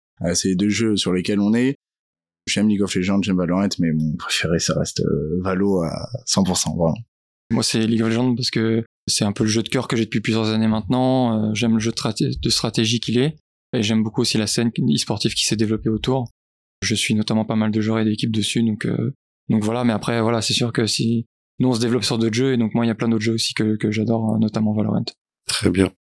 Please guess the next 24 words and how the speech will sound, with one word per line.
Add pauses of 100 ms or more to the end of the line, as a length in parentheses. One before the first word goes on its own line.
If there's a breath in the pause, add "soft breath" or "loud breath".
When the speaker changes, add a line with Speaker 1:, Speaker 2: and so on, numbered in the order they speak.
(160)
Speaker 3:
Pour
ceux
qui
connaissent
pas,
vous
pouvez
expliquer
un
peu
League
of
Legends
et
Valorant ? (520)
Speaker 1:
Moi,
je
vais
commencer,
moi,
du
coup,
par
Valorant.